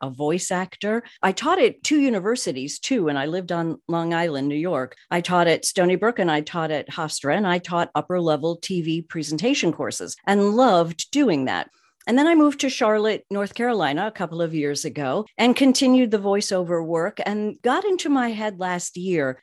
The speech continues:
after listening to some local anchors and reporters,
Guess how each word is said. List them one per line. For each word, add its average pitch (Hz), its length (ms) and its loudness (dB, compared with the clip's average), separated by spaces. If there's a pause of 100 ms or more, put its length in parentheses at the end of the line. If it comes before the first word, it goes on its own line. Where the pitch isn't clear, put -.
(100)
after 208 320 2
listening 220 720 4
to 202 240 -2
some 175 540 0
local 190 380 -2
anchors 165 380 -2
and 160 180 -2
reporters, 185 800 -2